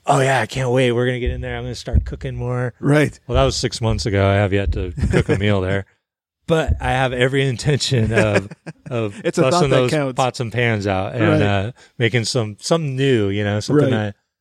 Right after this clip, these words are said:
Speaker 1: is interesting. So yeah, I need to, I need to develop that game a little. <laughs>
Speaker 2: All right, before we move on, what's, what's next here on our flight?
Speaker 1: So we'll move up to Pilsner.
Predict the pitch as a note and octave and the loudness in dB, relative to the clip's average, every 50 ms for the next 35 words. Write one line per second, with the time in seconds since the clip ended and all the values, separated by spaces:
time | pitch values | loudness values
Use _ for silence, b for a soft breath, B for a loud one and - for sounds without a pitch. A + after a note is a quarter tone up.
0 | _ _ _ _ - C#3+ A#2 G2+ G#2+ A2 G2+ - - F#2+ - - G#2 F#2+ F#2 F2+ | _ _ _ _ -8 -4 -4 -4 -2 -4 -6 -6 -8 -8 -8 -6 -6 -6 -6 -8
1 | F2+ F2+ F#2 _ _ - - - A#2 A2 G#2+ G#2+ G#2+ A2 B2 D3 C3 B2+ A#2+ A2 | -10 -12 -16 _ _ -12 -4 0 2 2 2 2 0 -2 -2 0 0 2 2 2
2 | A2 A#2 B2+ A#2+ G#2+ A2+ G#2+ F#2+ - - F#3 D3 B2+ B2+ C3 A#2 G#2+ A#2 F#2+ G#2+ | 2 0 0 0 2 0 0 0 -6 -12 -10 -8 -4 -4 -4 -4 -6 -8 -8 -8
3 | F#2+ F2+ G2+ G2+ F#2+ F2 - G#2+ G2+ F#2+ G2+ - _ _ _ _ _ _ _ _ | -8 -6 -6 -6 -6 -8 -8 -10 -10 -10 -10 -14 _ _ _ _ _ _ _ _
4 | _ - A2+ A2+ G#2 G2 G2 F#2 F2 F2+ F#2 F#2+ F#2+ F#2 F#2+ F2 - - - G#3 | _ -6 -2 0 0 0 0 -2 -4 -4 -4 -4 -4 -4 -4 -6 -8 -8 -6 -4
5 | A3 - _ _ _ - E3+ E3+ D3 C#3+ - F#3 F#3 E3 D3+ C#3+ C3+ D3 D#3 D3 | -4 -4 _ _ _ 2 2 2 2 2 0 2 2 4 4 4 4 2 2 2
6 | C#3 C3 _ _ _ _ _ _ - - D3+ - - - - D#3 D3 E3+ - - | 0 -4 _ _ _ _ _ _ -12 -10 -10 -10 -10 -12 -10 -8 -8 -10 -10 -12
7 | - - _ - D3+ D3+ D3+ - - - D3 C#3+ C#3+ C3 A#2+ A#2+ A#2 - C#3+ C#3+ | -16 -16 _ -2 -2 -2 -2 -2 -4 -2 0 2 2 2 0 -2 -2 -2 0 0
8 | C#3+ B2 - _ _ _ _ - - C3+ C3+ C3 C3 B2+ B2+ B2+ B2+ C3 C#3+ D3 | 0 0 -2 _ _ _ _ -6 0 2 2 4 4 4 2 2 0 -2 -4 -4
9 | C#3+ D3 C#3 C3 C#3+ C3+ - - - C3 A#2+ A#2 A#2 A2+ A2+ A#2 A#2+ - - - | -4 -4 -2 -2 -2 -2 -4 -4 -4 -2 0 0 0 0 -2 -4 -6 -8 -8 -2
10 | - C3 B2+ B2 C3 D3 D#3+ E3+ | 2 2 2 2 0 -2 -4 -4